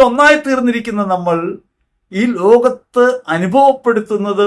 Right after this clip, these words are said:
വെളിപ്പെടുത്തുന്നത് ക്രിസ്തുവിനെയാണ്. ക്രിസ്തുവിന്റെ മാധ്യസ്ഥത്തിൽ പങ്കുകാരായി നാം മാറുകയാണ്. യേശു ക്രിസ്തുവിന്റെ രക്ഷാകരമായ സമർപ്പണത്തോട് നമ്മുടെ ജീവിത സമർപ്പണം ചേർത്ത് വെക്കുക വഴി ക്രിസ്തുവിന്റെ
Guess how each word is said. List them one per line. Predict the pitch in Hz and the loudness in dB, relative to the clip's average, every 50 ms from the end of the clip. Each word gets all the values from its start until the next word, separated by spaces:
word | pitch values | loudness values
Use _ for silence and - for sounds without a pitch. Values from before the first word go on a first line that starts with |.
| 196 170 170 | -2 -2 -4
വെളിപ്പെടുത്തുന്നത് | 185 233 269 262 - 247 240 220 220 - 208 202 202 202 196 196 | -2 -2 -2 -2 -4 -4 -4 -4 -4 -8 -8 -6 -4 -4 -4 -6
ക്രിസ്തുവിനെയാണ്. | 196 190 175 - - 190 185 185 180 180 175 170 170 170 170 165 165 160 156 156 _ _ _ _ _ _ _ _ - | -6 -10 -10 -8 -6 -2 -2 -2 0 0 0 2 2 0 0 -2 -4 -6 -10 -16 _ _ _ _ _ _ _ _ -8
ക്രിസ്തുവിന്റെ | 190 220 214 214 - _ _ _ _ - 269 254 262 254 247 262 262 247 226 | -6 -6 -6 -6 -12 _ _ _ _ -4 -4 -2 -2 0 2 2 2 2 2
മാധ്യസ്ഥത്തിൽ | 214 233 269 277 269 285 269 - - 254 233 233 - 233 214 214 214 214 _ - | 2 2 2 0 -2 -2 -2 -2 0 0 0 0 0 -2 -2 -2 -4 -8 _ 0
പങ്കുകാരായി | 226 226 240 285 294 311 294 285 285 277 254 - 226 220 214 202 196 | 0 0 0 0 -2 0 2 4 4 4 4 4 4 2 2 2 2
നാം | 190 185 170 165 160 | 0 -2 -2 -2 -2
മാറുകയാണ്. | 160 165 165 170 165 165 160 160 156 156 151 147 147 _ _ _ _ _ _ - | -2 -2 -2 -2 -2 -2 -2 -4 -4 -6 -6 -8 -10 _ _ _ _ _ _ 0
യേശു | 170 202 208 208 233 233 | 0 0 0 -2 -6 -8
ക്രിസ്തുവിന്റെ | - 240 220 220 - 247 247 240 247 233 233 | -6 -8 -6 -6 -6 -4 -2 0 0 2 0
രക്ഷാകരമായ | 233 226 - 262 254 254 254 247 247 247 247 247 247 262 247 - - | 0 0 0 2 4 4 4 2 0 0 2 2 2 2 0 -2 -6
സമർപ്പണത്തോട് | 226 226 247 233 - 254 247 240 233 214 - 233 233 233 262 269 262 - _ _ _ - 147 | -4 -4 -6 -6 -4 -4 -4 -4 -4 -2 0 2 2 2 2 0 -2 -6 _ _ _ -4 -2
നമ്മുടെ | 160 190 220 240 247 254 254 214 | -2 -2 0 -2 -2 -2 -2 -2
ജീവിത | 240 247 247 269 262 269 233 - 240 | -2 -2 -2 -4 -4 -6 -6 -6 -6
സമർപ്പണം | 233 240 247 226 226 - 247 247 254 247 220 | -4 -4 -6 -6 -4 -4 -2 -2 -2 -2 0
ചേർത്ത് | 233 247 269 262 - 277 247 | 0 0 0 0 -2 -6 -4
വെക്കുക | 247 233 233 233 233 214 233 220 | -4 -4 -4 -4 -2 0 0 2
വഴി | 226 214 214 214 208 190 185 - _ _ _ - | 2 2 2 0 -2 -2 -6 -10 _ _ _ -8
ക്രിസ്തുവിന്റെ | - 208 202 - _ - 294 277 277 269 269 262 | -6 -6 -6 -8 _ -8 -4 -4 -2 -2 0 2